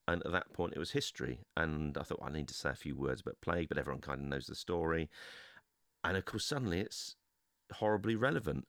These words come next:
and you start looking back at Daniel Defoe and, and thinking, th-, th-, "This is not four hundred years ago. This is," well, it's not four hundred years ago, it's three hundred and something years ago.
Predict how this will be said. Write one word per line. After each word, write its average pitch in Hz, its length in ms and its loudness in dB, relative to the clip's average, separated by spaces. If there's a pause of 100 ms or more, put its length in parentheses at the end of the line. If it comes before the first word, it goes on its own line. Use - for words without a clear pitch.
(140)
and 90 140 0
you 95 80 2
start 90 320 -2
looking 90 240 -2
back 85 300 -2
at - 160 -6
Daniel 82 400 -2 (100)
Defoe 98 640 0
and, 80 300 2
and 80 380 0 (440)
thinking, 90 560 -2 (300)
th-, 98 120 -8 (100)
th-, 82 160 -2
"This 120 200 -2
is 107 140 -4
not 127 240 0 (580)
four 92 280 -2
hundred 76 340 -2
years 73 180 0
ago. 71 300 -2 (100)
This - 240 -4
is," 95 200 -4
well, - 120 -6
it's - 80 -14
not 76 160 -6
four 62 120 -6
hundred 62 160 -8
years 65 140 -4
ago, 73 100 -2
it's - 160 -6 (420)
three 85 160 0
hundred 73 260 0
and 73 120 -4
something 76 260 -2
years 69 160 -4
ago. - 120 -2